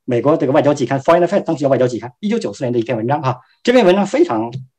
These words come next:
非常重要，叫《The Myth Behind East Asian Miracle》啊，他举了好几个国家例子，呃，first and foremost，呃，举的苏联的例子啊。他其中有句话，就说一下英文哈，我先，就，就一句话，叫 Economic growth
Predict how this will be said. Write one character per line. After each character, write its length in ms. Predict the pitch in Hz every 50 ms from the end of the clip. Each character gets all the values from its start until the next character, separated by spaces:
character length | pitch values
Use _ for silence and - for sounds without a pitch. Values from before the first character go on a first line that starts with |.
| _ _ _ _ _ _ _
非 140 | _ - 254
常 140 | 135 127 127
重 100 | 147 127
要， 80 | -
叫 120 | - - 131 - - _
《The 100 | 123 135
Myth 260 | 135 196 247 - - -
Behind 420 | - 131 127 147 156 160 156 -
East 260 | - 170 160 - - 156
Asian 360 | 143 135 127 - 131 123 123
Miracle》 180 | 160 233 202 - - - _ _ _ _ _ _
啊， 120 | - 120 113
他 100 | - 131
举 160 | 127 - 110
了 60 | 117
好 120 | - 143
几 100 | 147 120
个 20 | 104
国 100 | 110 113
家 100 | 117 120
例 140 | 131 123 101
子， 160 | 104 110 107 - _ _ _ _
呃， 220 | 117 110 107 98 - _ _ _
first 260 | - 214 226 - 147
and 40 | 131
foremost， 320 | 180 175 143 123 - - - _ _ _
呃， 60 | - 160
举 140 | - 117
的 80 | 110 -
苏 140 | - - 170
联 100 | 127 113
的 80 | 120
例 100 | 131 117
子 100 | 101 - _
啊。 200 | _ 127 - - - _ _ _ _ _ _ _ _ _ _ _ _ _ _ _ - - - -
他 80 | - 190
其 140 | 196 208 202
中 80 | 233
有 80 | 151 107
句 80 | 139
话， 120 | 139 143 123
就 120 | - 131
说 120 | 127 - 147
一 60 | 120
下 60 | 104
英 160 | 110 143 151
文 80 | 117 107 131
哈， 140 | 139 127
我 100 | 117 113
先， 160 | 113 127 135 131 - _ _ _ _
就， 100 | - 202
就 140 | 202 - 220
一 100 | 127 127
句 80 | 160 175
话， 140 | 156 135 - _ _ _ _ -
叫 80 | 180 -
Economic 420 | - 180 196 190 208 240 240 226
growth 260 | 196 190 220 208 -